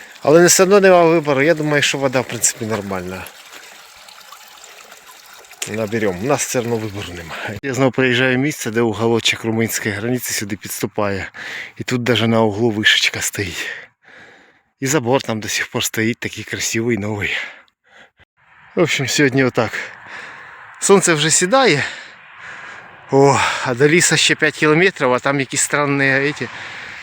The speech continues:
Там може бути що угодно в тому лісі. Може, якась воєнна хрень. Я побачив таку посадку класну і вирішив, що це мені якраз підійде.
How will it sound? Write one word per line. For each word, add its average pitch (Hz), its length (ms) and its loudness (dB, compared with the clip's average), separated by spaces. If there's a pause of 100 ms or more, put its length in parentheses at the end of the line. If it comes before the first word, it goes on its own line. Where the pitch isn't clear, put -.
Там 131 140 0
може 131 300 0
бути 123 200 -6
що - 180 0
угодно 120 400 0
в - 60 -12
тому 117 260 -6
лісі. 156 320 -2 (1080)
Може, 117 220 -6
якась - 320 -8
воєнна 117 340 -2
хрень. 113 340 -4 (760)
Я 156 100 0
побачив 151 420 -2
таку 139 280 -8
посадку 147 520 -6
класну 127 340 -6
і - 20 -6
вирішив, 123 280 -10
що - 120 -16
це - 140 -10
мені 120 180 -8
якраз 117 360 -10
підійде. 104 380 -14